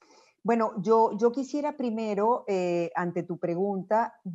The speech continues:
voy a tomar las palabras del ministro Correa, porque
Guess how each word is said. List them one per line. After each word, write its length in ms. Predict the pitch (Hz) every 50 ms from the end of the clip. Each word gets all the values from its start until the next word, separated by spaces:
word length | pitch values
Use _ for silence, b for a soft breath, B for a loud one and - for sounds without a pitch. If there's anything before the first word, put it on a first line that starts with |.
| 165 165 _ _ -
voy 220 | 175 185 208 214
a 100 | 226 233
tomar 320 | 233 247 214 202 190 190 196
las 160 | 208 226 226
palabras 560 | - 214 196 180 170 170 175 185 208 220 - -
del 1000 | 196 170 185 180 175 175 170 165 156 - 180 170 165 160 160 156 156 156 156 -
ministro 680 | 170 165 160 165 170 165 - - - 190 196 208 202
Correa, 540 | - 175 151 131 196 214 208 185 156 135 -
porque 400 | - 170 147 - 180 170 165 160